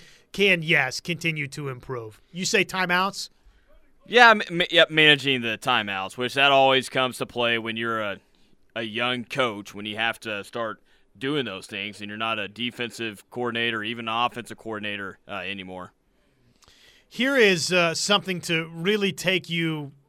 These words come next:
Speaker 1: the rest of the way home today, okay? Something you can think about later on this evening, Connor. From Wilkerson's bro.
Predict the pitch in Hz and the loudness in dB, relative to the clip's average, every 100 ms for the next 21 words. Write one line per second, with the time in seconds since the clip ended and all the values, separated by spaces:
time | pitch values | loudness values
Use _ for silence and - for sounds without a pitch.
0 | _ 170 170 170 - 160 156 147 139 147 | _ -2 2 2 0 -4 -2 0 0 -4
1 | 135 147 135 123 117 120 151 139 - - | -6 -10 -8 -8 -8 -6 -4 -4 -6 -18
2 | - 226 240 240 220 202 - 208 175 170 | -2 -2 2 0 2 0 0 -4 2 6
3 | 160 156 - - - 180 180 175 160 151 | 8 6 0 -14 -6 4 6 6 2 0
4 | 139 151 127 120 139 123 123 - - - | -4 -6 -6 -8 -6 -4 -6 -10 -20 -20
5 | _ _ _ _ _ _ _ _ _ _ | _ _ _ _ _ _ _ _ _ _
6 | _ _ - 214 196 180 226 214 170 - | _ _ -2 0 2 6 6 6 -2 -2
7 | 139 131 120 180 135 160 139 117 | -4 -6 -12 -10 2 4 4 0